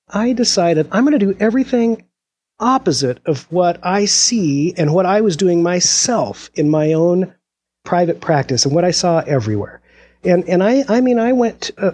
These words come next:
kind of to an extreme on that, on that, from the office design to the way that I treated patients, to the way that I gave away money, to the way that I diagnosed and treatment planned, everything.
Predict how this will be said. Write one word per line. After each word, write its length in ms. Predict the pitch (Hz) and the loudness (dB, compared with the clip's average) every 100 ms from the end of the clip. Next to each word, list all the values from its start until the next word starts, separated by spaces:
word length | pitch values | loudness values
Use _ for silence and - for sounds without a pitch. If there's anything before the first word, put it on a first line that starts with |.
| - | -2
kind 240 | 226 254 | 0 0
of 100 | 226 | 0
to 120 | - | 0
an 80 | 214 | 0
extreme 480 | 190 - 208 214 170 | 0 -2 0 2 0
on 280 | 143 151 143 | 0 0 0
that, 280 | 139 123 151 | 0 -2 -2
on 120 | 131 | -2
that, 180 | 127 - | -2 -2
from 180 | 160 | 0
the 80 | 151 | 0
office 460 | - 196 226 233 - | 0 0 0 0 0
design 760 | - 143 123 143 117 98 120 - _ _ _ _ | 0 0 0 0 -2 -6 -12 -16 _ _ _ _
to 120 | - 165 | -4 0
the 80 | |
way 300 | 151 151 208 | 2 2 0
that 120 | 226 202 | 2 0
I 120 | 180 | 0
treated 440 | - 190 165 143 | -2 -2 0 -2
patients, 640 | - 135 120 - - - - | -4 -2 -2 -4 -6 -6 -4
to 180 | - 151 | -2 0
the 120 | 143 | 0
way 320 | 135 165 196 | 2 0 0
that 140 | 202 | 0
I 140 | 175 147 | 0 0
gave 480 | 120 - 160 190 180 | -4 -4 0 0 0
away 340 | 151 160 165 | 0 0 2
money, 640 | 139 131 143 127 104 - _ _ _ _ | 2 2 2 0 -4 -12 _ _ _ _
to 140 | - | -2
the 120 | 147 143 | 0 2
way 340 | 156 190 226 | 2 2 2
that 220 | 180 170 | 2 0
I 500 | 147 156 151 147 143 - _ _ _ _ - | 0 0 0 0 -2 -6 _ _ _ _ -4
diagnosed 640 | 165 185 220 180 170 175 | 0 2 2 2 2 0
and 120 | 139 | -4
treatment 420 | 127 190 196 175 - | -2 -4 -2 -4 -2
planned, 440 | 190 190 190 - | 0 2 0 0
everything. 440 | 214 180 127 - | 0 0 -6 -12